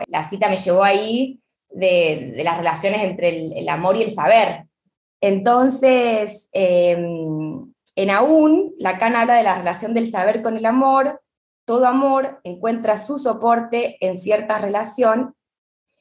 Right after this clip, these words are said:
entre dos saberes inconscientes. Entonces, bueno, un poco es-, esta cita, el sujeto es un error en las cuentas, lo que me, me hacía pensar es en el aspecto contingente que tiene un análisis,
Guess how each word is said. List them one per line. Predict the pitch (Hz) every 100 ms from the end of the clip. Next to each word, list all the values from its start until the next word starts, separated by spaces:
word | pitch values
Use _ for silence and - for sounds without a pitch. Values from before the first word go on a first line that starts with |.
| _
entre | 196 220 214
dos | 214
saberes | 214 214 208 196
inconscientes. | 170 170 156 156 151 131 131 - - _ _ _ _ _ _ _ _ _ _ _ _
Entonces, | 202 208 320 381 311
bueno, | 285 220
un | 233
poco | 294 302 330 262 - -
es-, | 165 190 -
esta | 226 269
cita, | - 233 254 247 185 -
el | 139 -
sujeto | 185 233 233
es | 226
un |
error | 202 190 202
en |
las | 208 -
cuentas, | 185 220 240 226 226 _
lo | 190 175
que | 170
me, | 165 151
me | 156
hacía | 160 247 247
pensar | 202 170 - 175 220 302 302 _ _ _ _
es | - 208 254 254 - _ _
en | - 170
el |
aspecto | 165 - 233 247 226
contingente | 170 165 170 190 226 190 165 147 - _
que | 165
tiene | 160 175
un | 175
análisis, | 160 160 151 139 - 139 -